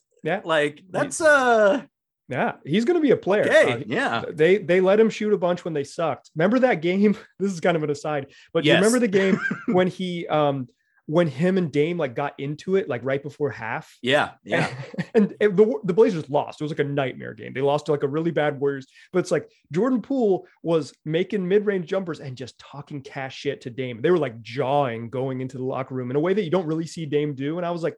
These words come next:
Speaker 1: "Well, Jordan Poole's got a little stuff." <laughs>
Speaker 2: Yeah, absolutely. And was that the game too that Toscano and Gary Trent Junior got into it?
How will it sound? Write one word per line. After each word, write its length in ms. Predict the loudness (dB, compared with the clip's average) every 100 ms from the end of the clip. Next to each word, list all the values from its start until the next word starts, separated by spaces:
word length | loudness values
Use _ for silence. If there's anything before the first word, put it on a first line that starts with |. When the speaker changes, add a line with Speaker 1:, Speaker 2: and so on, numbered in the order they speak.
| _ _ _ -6
Speaker 1:
"Well, 140 | -6
Jordan 280 | 2 2 2
Poole's 240 | 2 2
got 120 | 4 2
a 20 |
little 180 | 4 0
stuff." 540 | -4 -2 -2 -4 -12 -18
<laughs> 100 | -6
Speaker 2:
Yeah, 360 | 0 2 2 0
absolutely. 340 | 0 2 2
And 140 | 2
was 140 | 2 2
that 120 | 2
the 80 | 2
game 220 | 0 -2
too 180 | 0 0
that 140 | 0
Toscano 720 | -2 -2 2 4 4 0 -2
and 380 | 0 0 0 -2
Gary 220 | -2 -4
Trent 260 | -2 -4 -4
Junior 260 | -8 -6
got 160 | -4 -4
into 280 | -4 -4 -4
it? 160 | -6